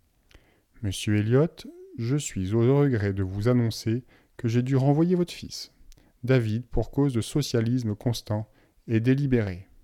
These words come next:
Quid te exempta iuvat spinis de pluribus una. Sincère salutation. Le directeur, collège Button. » « Que, que dit la lettre ? » marmonna madame Elliot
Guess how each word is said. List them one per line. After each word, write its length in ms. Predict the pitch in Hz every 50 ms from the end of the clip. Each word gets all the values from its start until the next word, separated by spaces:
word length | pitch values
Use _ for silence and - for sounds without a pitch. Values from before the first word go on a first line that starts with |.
| - - - - _ _ _ - - - _ _ _ _ _ _
Quid 380 | - - 151 165 165 165 _
te 260 | - - 123 - - 139
exempta 600 | 131 131 123 123 117 117 117 - - 120 123 131
iuvat 500 | 127 117 120 127 123 113 117 113 117 -
spinis 600 | - - - - 113 107 101 98 104 107 - -
de 60 | - 110
pluribus 640 | - - 139 131 127 131 127 123 135 139 - - -
una. 280 | 131 123 117 87 - _ _ _ - - - - - - - _ _ _ _ _
Sincère 540 | - - - 127 123 - - - 131 127 -
salutation. 560 | - - 120 120 117 - 113 113 - - - - - - - _ _ _ _ _ _ _ _ _ _ _ _ _ _ _ _ _ -
Le 80 | 113 107
directeur, 760 | 107 110 101 101 98 - _ - 117 117 120 127 127 - -
collège 340 | - 117 110 113 117 113 110
Button. » « 360 | 110 113 - - 90 76 - - - 107 - - - _ _ _ - _ _ _ _ _ _ _ _ _ _ _ _ _ _ _ _ _ _ _ -
Que, 120 | - 226 - _
que 120 | - - 185
dit 240 | 160 156 165 175 160
la 160 | 147 127 123
lettre ? » 440 | 127 135 156 175 - - - - - - - - - - - -
marmonna 560 | 123 123 113 113 117 117 120 120 117 117 110
madame 400 | 110 107 110 107 107 107 107 107
Elliot 260 | 104 107 107 107 107